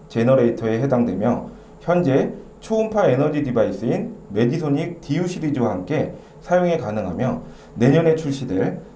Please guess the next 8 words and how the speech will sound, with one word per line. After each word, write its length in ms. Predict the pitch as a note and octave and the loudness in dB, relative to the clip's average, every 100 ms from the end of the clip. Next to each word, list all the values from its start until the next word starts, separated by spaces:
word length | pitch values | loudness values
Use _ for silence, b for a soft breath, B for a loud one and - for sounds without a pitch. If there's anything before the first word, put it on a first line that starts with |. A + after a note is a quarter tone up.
| - | -4
전기 500 | B2 C#3 D#3+ F3 F3 | 0 2 2 0 0
베슬 420 | A#2+ A#2+ - F#3 | -2 -2 -2 -2
실러인 560 | - C#3+ G#2 F#2+ - - B B - | -2 2 2 2 -4 -8 B B -2
메디폴라 760 | A2 C#3 F3 D#3+ D3+ D#3+ D#3+ | 0 2 0 0 4 4 2
디비 280 | - C3 F3+ | -2 -2 -2
시리즈도 800 | - A#2+ A#2 - B2+ F3 - - - - | -4 -4 -4 -2 0 2 0 -6 -18 -10
사용이 540 | D#3+ D3+ E3 G#3 - | -4 -2 -2 -4 -6
가능합니다. 540 | - G#2 F#2+ D#2 - | -8 -6 -4 -6 -10